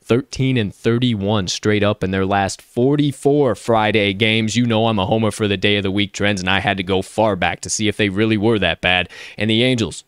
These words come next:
one and six straight up in their last seven games versus the A L West. Give me all of the Mariners money line here today. I love when road dogs are right around that plus one twenty mark.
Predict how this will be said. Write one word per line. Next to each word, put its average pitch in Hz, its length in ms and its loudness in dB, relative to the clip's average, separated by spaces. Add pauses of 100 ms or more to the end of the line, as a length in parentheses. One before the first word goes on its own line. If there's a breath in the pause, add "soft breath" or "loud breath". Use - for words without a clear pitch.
(400)
one 113 180 0
and 104 120 -2
six - 300 -2
straight 95 240 -2
up 95 140 -2
in 90 80 -10
their 90 80 -8
last 90 280 -4
seven 113 380 -2
games 101 520 -2
versus 90 240 -4
the 95 200 -6
A 98 200 2
L 95 240 2
West. 90 360 0 (340 loud breath)
Give 147 200 0
me 156 340 2
all 127 480 2
of 123 300 0
the 107 140 -2
Mariners 110 580 0
money 104 280 2
line 98 260 0
here 101 180 0
today. 95 380 -2
I 104 220 0
love 101 560 0 (260 loud breath)
when 92 200 -4
road 104 320 0
dogs 98 360 2
are 87 80 -2
right 92 180 0
around 95 200 0
that 92 180 0
plus 98 280 -2
one 92 300 -2
twenty 104 380 -2
mark. 101 400 0